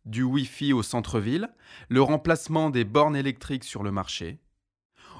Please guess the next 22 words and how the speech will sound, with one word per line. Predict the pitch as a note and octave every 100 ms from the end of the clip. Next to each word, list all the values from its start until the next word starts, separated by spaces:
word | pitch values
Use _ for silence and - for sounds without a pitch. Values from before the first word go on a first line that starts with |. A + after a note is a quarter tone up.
| _
Autre | F3+ A#3 -
projet | D#3+ - D3 D3+ C#3+
d'envergure, | B2+ A#2 A2 A2 B2 G#3 - _ _ _
le | A#2+ C#3
quartier | E3 - - D#3+
ouest | D3+ E3 D#3 - F2+
rue | F#2+ G2+ D3
Baudin, | C3 A#2+ A2+ F#3+ - _ _ _
dont | - C#3+
les | C#3
travaux | - D#3 D3+ D3+ C#3+
de |
démolition | A#2 C#3+ C#3+ C#3 C#3 - D3
des | B2+
maisons | A#2+ B2+ A#2+ C3 B2+ - _ _ _
côté | - A#2 B2+ A2
vieux | G2 C3
château | D#3 D#3 - C#3 C3 C3 _ - _
vont | G#2 B2
démarrer | A#2+ B2+ B2+ B2+ B2
début | A2 D3 D#3
juillet, | C#3 B2 G#2+ A2 G#3